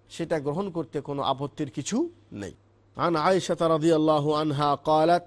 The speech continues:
"ما صلى رسول الله صلى الله عليه وسلم صلاة بعد أن نزلت عليه إذا جاء نصر الله والفتح إلا يقول فيها سبحانك ربنا وبحمدك اللهم اغفر لي"، متفق عليه। আয়েশা রাদিয়াল্লাহু তাআলা আনহা তিনি বলেন,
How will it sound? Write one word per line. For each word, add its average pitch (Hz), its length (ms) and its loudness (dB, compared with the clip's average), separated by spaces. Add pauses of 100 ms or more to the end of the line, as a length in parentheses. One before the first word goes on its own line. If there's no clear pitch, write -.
(160)
"ما 160 340 0
صلى 180 460 0 (140)
رسول 196 360 0
الله 156 400 4
صلى 139 120 -6
الله 139 100 -2
عليه 151 80 0
وسلم 139 200 -2
صلاة 147 760 0
بعد 165 300 4
أن 151 400 -2
نزلت 208 420 4
عليه 214 360 4 (180)
إذا 151 320 4
جاء 151 500 2
نصر 170 280 -2
الله 151 540 2
والفتح 151 600 -2 (300)
إلا 247 440 4
يقول 180 540 2
فيها 160 460 2 (160)
سبحانك 147 640 -2
ربنا 139 540 0
وبحمدك 190 800 0 (320)
اللهم 131 520 -2
اغفر 127 320 -6
لي"، 165 160 -6
متفق 123 500 -10
عليه। 123 440 -4 (240)
আয়েশা 247 320 4
রাদিয়াল্লাহু 233 560 4
তাআলা 202 200 0
আনহা 208 260 0
তিনি 175 240 0
বলেন, 165 420 6